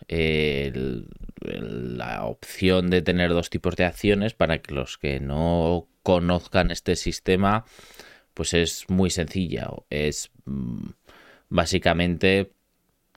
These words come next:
son como dos, si tuvieses dos tipos de entradas a un evento o a un partido de fútbol, hablando del Real Madrid, ¿no?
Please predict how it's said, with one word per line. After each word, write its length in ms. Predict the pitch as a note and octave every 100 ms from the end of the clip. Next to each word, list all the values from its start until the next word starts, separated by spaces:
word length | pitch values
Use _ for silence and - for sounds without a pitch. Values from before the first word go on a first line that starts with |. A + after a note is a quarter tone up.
| _ _ -
son 220 | F#2 E2
como 280 | F#2+ F2 D#2+
dos, 280 | D#2+ D2+ -
si 100 | -
tuvieses 460 | D#2 D#2+ - E2
dos 160 | E2+ -
tipos 340 | F2 - E2
de 160 | E2 D#2+
entradas 960 | D#2 D#2+ D#2+ D#2+ D2+ D2 D#2+ - - - -
a 220 | D#2 D2+
un 220 | D#2 D#2
evento 580 | D2+ E2+ E2+ D#2 E2 E2
o 160 | D#2 D#2+
a 60 | E2
un 100 | D#2+
partido 400 | D#2+ - E2 D#2
de 80 |
fútbol, 440 | - G#2 G2+ A#1+ C#2
hablando 320 | C#2 C2+ C#2+
del 140 | C#2+
Real 200 | C#2 C#2+
Madrid, 340 | D2+ E2+ G2+ E2
¿no? 300 | D#2+ F#2+